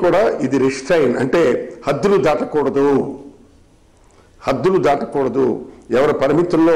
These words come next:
వాళ్ళు ఉండాలి, ఎవరి అధికారాలతో వాళ్ళు ఉండాలి అన్నటువంటి దానికైతే స్పష్టమైనటువంటి సంకేతం. మా అధికారాలు ఇవి, శాసనసభ అధికారాలు ఇవి, న్యాయస్థానం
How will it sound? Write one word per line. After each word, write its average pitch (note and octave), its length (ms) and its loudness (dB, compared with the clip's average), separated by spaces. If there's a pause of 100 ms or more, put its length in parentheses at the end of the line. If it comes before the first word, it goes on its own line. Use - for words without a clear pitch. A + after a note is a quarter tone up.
(100)
వాళ్ళు C3+ 200 2
ఉండాలి, C3+ 640 0 (880)
ఎవరి D#3+ 160 2
అధికారాలతో E3+ 680 0
వాళ్ళు C#3+ 400 2
ఉండాలి C3 540 0 (380)
అన్నటువంటి C#3 580 0
దానికైతే G3+ 880 0 (220)
స్పష్టమైనటువంటి G#3 960 0
సంకేతం. E3+ 420 0
మా D#3 80 2
అధికారాలు F3 640 2
ఇవి, E3+ 480 2 (920)
శాసనసభ F#3 580 0
అధికారాలు E3+ 560 2
ఇవి, G3 380 2 (1200)
న్యాయస్థానం F3+ 840 0